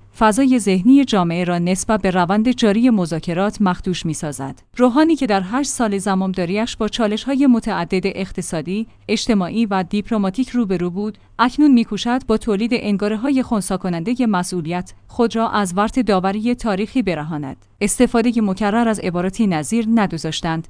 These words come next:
دقیقاً از جنس همان تکنیک‌های ارتباطی است که در آن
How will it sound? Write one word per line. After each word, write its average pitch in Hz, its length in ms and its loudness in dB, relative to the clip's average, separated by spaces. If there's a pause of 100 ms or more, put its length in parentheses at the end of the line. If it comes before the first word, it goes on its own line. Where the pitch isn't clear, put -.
(160)
دقیقاً 254 520 2
از 208 180 0
جنس 226 240 2
همان 202 380 0
تکنیک‌های 220 680 0
ارتباطی 233 520 0
است 220 160 -2
که 208 100 2
در 175 200 2
آن 220 280 0